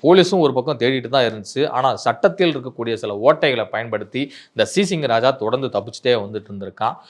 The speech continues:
அது மட்டும் இல்லாம, இன்றைக்கு சென்னை தெற்கு மண்டல இணை ஆணையராக இருக்கக்கூடிய, காவல்துறையில் பணியாற்றக்கூடிய சிபி சக்கரவர்த்தி அவர்கள் வந்து என்ன சொல்லியிருக்கிறாரு அப்படின்னா, ஆம்ஸ்டாங், ஆ, கேஸுக்கும் சி சிங் ராஜாவுக்கும் எந்த தொடர்பும் இல்ல. நாங்க வேளச்சேரி கேஸுக்காக தான் வந்து அழைச்சிட்டு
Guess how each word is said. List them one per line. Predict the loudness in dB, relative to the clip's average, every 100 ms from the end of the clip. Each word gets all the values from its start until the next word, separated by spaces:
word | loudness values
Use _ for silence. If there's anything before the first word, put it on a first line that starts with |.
| -20 _
அது | 8 10
மட்டும் | 8 8
இல்லாம, | 10 10 10 6 4 -8 _ 2
இன்றைக்கு | 6 6 6 2 0 -2
சென்னை | 2 2 4
தெற்கு | 4 4 2
மண்டல | 2 6 6 6
இணை | 2 2
ஆணையராக | 2 2 4 4 4
இருக்கக்கூடிய, | 0 -4 -4 0 0
காவல்துறையில் | 2 2 2 0 -4
பணியாற்றக்கூடிய | -4 -6 -6 -6 -2 6 6 4 -8
சிபி | -6 0
சக்கரவர்த்தி | 2 2 2 0 0 0
அவர்கள் | -2 0 -4
வந்து | -6 -4
என்ன | -2 -2 -4
சொல்லியிருக்கிறாரு | -6 -4 -6 -4 -4
அப்படின்னா, | -2 -2 -2 -10 -20 _ _
ஆம்ஸ்டாங், | 4 8 8 6 8 8 8 2 2
ஆ, | 4 4 4 4 2 -2 -6 -12 _ 4
கேஸுக்கும் | 4 4 -2 2 6 4
சி | 2 -4
சிங் | -2 0
ராஜாவுக்கும் | 2 4 2 2 -2
எந்த | -2
தொடர்பும் | -2 -2 -2 -2 -4 -2
இல்ல. | 2
நாங்க | 2 2 2
வேளச்சேரி | 8 10 10 8 4
கேஸுக்காக | 2 -2 0 2 4
தான் | 2
வந்து | 0 0
அழைச்சிட்டு | 2 2 0 -6